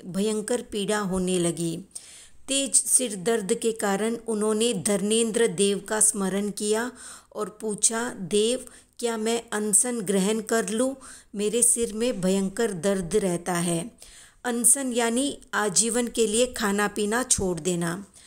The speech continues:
तब धर्मेंद्र देव ने आचार्य मानतुंग सूरी से कहा, "अभी आप अनशन न ले, खाना पीना न छोड़े।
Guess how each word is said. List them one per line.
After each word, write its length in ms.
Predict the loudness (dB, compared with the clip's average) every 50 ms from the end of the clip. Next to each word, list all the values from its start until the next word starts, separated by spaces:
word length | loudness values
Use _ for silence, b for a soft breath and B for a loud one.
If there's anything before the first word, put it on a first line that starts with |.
| B B B B B B B B -8
तब 280 | -8 -8 -8 -10 -12 -8
धर्मेंद्र 640 | -4 0 0 0 0 2 2 2 2 4 4 2 4
देव 300 | 4 4 4 4 4 2
ने 260 | 2 0 0 -2 -2 -4
आचार्य 540 | -2 -2 2 2 2 2 4 4 4 2 2
मानतुंग 560 | 2 2 2 2 0 -2 -2 -2 -2 0 2
सूरी 340 | 2 2 0 0 2 4 4
से 160 | 4 4 2
कहा, 420 | 0 0 -2 0 0 0 0 -2 B B B B B B B B
"अभी 400 | -8 -6 -4 -2 -2 -2 -4 -2 -2
आप 320 | 0 0 -2 -2 -6 -8 -6
अनशन 400 | -4 0 2 4 4 4 2 0
न 280 | 0 0 0 2 2
ले, 340 | 2 2 2 0 0 -2 -6 -12 -20 -18 -10
खाना 320 | -6 -4 -4 -2 0 -2 -2
पीना 360 | -2 -2 -2 0 0 0 0
न 260 | 2 2 2 2 2
छोड़े। 460 | 2 2 2 2 2 0 0 -2 -4